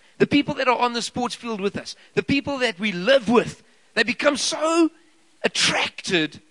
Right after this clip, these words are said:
to this gospel, to this message, to this testimony, that they say, "Geez, I want something of that." And that is how the church grew in numbers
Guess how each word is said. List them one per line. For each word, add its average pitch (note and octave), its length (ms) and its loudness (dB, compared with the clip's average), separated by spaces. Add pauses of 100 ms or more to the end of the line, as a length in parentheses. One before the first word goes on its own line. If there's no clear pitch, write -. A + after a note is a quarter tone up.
(440)
to G3+ 140 -2
this - 460 0 (400)
gospel, G#3 520 0
to G#3 120 -4
this F#3 200 0
message, G#3+ 540 -8 (200)
to A3 100 -4
this G3 160 -6
testimony, E3+ 680 -4 (1300)
that D3+ 120 -10
they E3 100 -4
say, E3 220 -10
"Geez, E3 280 -18
I F3+ 60 -14
want G3 180 -14
something - 320 -18
of - 80 -20
that." - 280 -20 (1900)
And F3+ 120 -6
that A3+ 140 2
is G#3 120 -4
how G3+ 160 2
the F#3 100 -6
church - 340 -8
grew F3+ 540 -2
in E3+ 180 -14
numbers F#3 640 -4